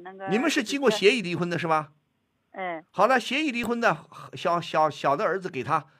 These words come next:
Speaker 2: 大的孩子你带着，你也不要犹豫了，该分开就分开，你带着孩子打工去，带着大的孩子打工去，自己养活自己。小的孩子他爱怎么怎-，爱怎么地怎么地。要么你实在舍不得，你就把两个孩子都带过来，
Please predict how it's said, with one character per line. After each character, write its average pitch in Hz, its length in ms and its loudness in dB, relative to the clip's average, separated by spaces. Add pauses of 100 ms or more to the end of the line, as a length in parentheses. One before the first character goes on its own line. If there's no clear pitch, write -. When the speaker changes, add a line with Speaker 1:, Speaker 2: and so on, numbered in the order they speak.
Speaker 2:
大 208 160 2
的 147 80 -6
孩 147 160 -4
子 156 120 -8
你 120 100 -6
带 151 180 4
着， 104 160 -6 (440)
你 190 160 -2
也 240 80 2
不 226 100 -2
要 190 140 4
犹 156 160 -2
豫 185 100 -8
了， 131 240 -4
该 233 140 4
分 226 160 -6
开 208 100 0
就 170 100 -6
分 165 160 -8
开， 160 240 -2 (220)
你 147 140 -8
带 214 160 4
着 156 80 -2
孩 165 120 -4
子 165 60 -10
打 120 160 -6
工 165 140 -4
去， 147 120 -6 (280)
带 202 120 6
着 156 80 -2
大 175 200 0
的 113 60 -8
孩 143 120 -2
子 139 80 -4
打 113 160 -4
工 147 140 -4
去， 131 120 -2 (220)
自 190 160 -10
己 156 80 -8
养 117 160 -4
活 131 100 -4
自 135 140 -8
己。 104 220 -10 (240)
小 139 220 2
的 180 240 -2 (160)
孩 147 220 -2
子 147 180 -6 (160)
他 214 140 -4
爱 233 100 0
怎 123 120 -6
么 120 80 -8
怎-， 107 240 -10 (140)
爱 262 140 6
怎 117 120 -6
么 117 60 -8
地 107 120 -10
怎 92 120 -16
么 85 80 -16
地。 110 160 -16 (1120)
要 311 180 12
么 240 80 4
你 185 100 2
实 214 160 -2
在 226 100 4
舍 143 160 0
不 131 80 -4
得， 151 140 0
你 135 120 -4
就 160 100 -2
把 151 120 2
两 117 140 -2
个 117 80 -8
孩 117 100 -4
子 113 120 -10
都 110 120 -12
带 107 140 -4
过 90 100 -8
来， 78 160 -10